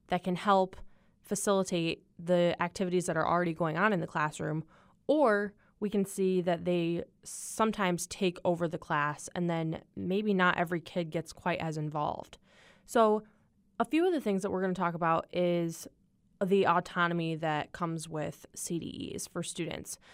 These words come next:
So as a teacher, we like to facilitate and we like to control what's going on in the classroom, which is extremely important when you have especially a lot of kids in your classroom at one time. But the C D Es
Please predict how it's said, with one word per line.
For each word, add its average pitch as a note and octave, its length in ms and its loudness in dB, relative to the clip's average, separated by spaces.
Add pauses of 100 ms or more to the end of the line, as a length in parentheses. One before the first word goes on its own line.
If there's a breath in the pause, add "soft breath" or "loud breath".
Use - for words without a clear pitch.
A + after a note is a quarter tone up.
(120)
So G3 180 2
as G3 220 0
a G#3 60 -6
teacher, B3+ 460 0
we G#3 400 2 (480 loud breath)
like A3 260 4
to F#3+ 640 4 (120)
facilitate F#3 720 0
and E3 220 -2
we E3+ 140 -2
like E3+ 220 0
to - 100 -16
control E3 760 -2
what's E3+ 240 -6
going F3 220 -4
on D#3+ 120 -2
in D#3+ 80 -2
the E3+ 60 -4
classroom, E3 600 0
which E3+ 180 -4
is D#3+ 100 -6
extremely G3 440 -2
important F3+ 500 -2 (300 soft breath)
when F#3 120 2
you F#3 80 2
have E3+ 420 0 (140)
especially G3+ 440 -2
a E3+ 40 0
lot E3 200 2
of E3 100 -4
kids F3+ 320 -2
in E3+ 60 -6
your D3+ 100 -6
classroom D#3 420 -6
at - 80 -6
one D#3+ 140 -6
time. D#3 380 -2 (920 soft breath)
But G3+ 140 0
the G#3 80 -2
C B3+ 220 -4
D G3+ 320 -2
Es F3 160 -2